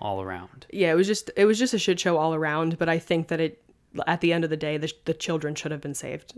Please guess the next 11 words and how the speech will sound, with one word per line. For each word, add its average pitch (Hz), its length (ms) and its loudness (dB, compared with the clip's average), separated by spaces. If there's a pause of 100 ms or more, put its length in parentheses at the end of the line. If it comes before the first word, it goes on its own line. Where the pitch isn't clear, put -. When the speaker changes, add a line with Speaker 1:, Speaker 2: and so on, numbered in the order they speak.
Speaker 2:
Like, 156 300 -4 (120)
Speaker 1:
I 120 140 -6
know, 95 360 -8
it's 98 140 -10
so 104 240 -8
heartbreaking. 101 720 -10
Twenty-eight. 110 760 -8 (320)
Speaker 2:
Yeah. 156 140 -4 (420)
Speaker 1:
It's - 100 -12
a 107 60 -6
lot. 95 400 -6